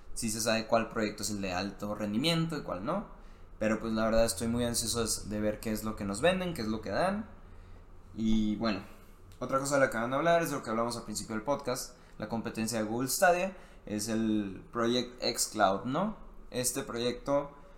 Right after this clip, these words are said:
que es la ventaja que yo le veo de Microsoft a Google. Básicamente es el mismo servicio, pero las diferencias. Eh, Project xCloud,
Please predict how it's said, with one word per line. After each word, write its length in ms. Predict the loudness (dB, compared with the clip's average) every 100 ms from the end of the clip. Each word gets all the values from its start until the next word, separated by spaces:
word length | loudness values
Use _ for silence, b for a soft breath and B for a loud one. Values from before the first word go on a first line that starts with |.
| B B -20 -20 0
que 120 | 4
es 60 | 8
la 120 | 10
ventaja 440 | 10 8 6 4 2
que 100 | 2
yo 100 | 4
le 140 | 6
veo 380 | 4 4 0 -4 -6
de 200 | 0 2 4
Microsoft 640 | 4 2 2 4 2 2 -10 -16 -18 -18 0
a 80 | 2
Google. 380 | 6 8 8 6 -6 -16 -18 6
Básicamente 420 | 6 10 8 8
es 60 | 4
el 80 | 2
mismo 200 | 4 2
servicio, 480 | 2 2 2 0 -4 -14 -18 B B B -18 -18 -8 10
pero 400 | 12 12 8 2 -10 -18 -18 -16 -12 -2
las 160 | 2 2
diferencias. 800 | 2 2 2 0 -4 -4 -6 -12 -18 -12
Eh, 140 | -10
Project 440 | 0 0 2 -2 -2
xCloud, 360 | -2 0 -2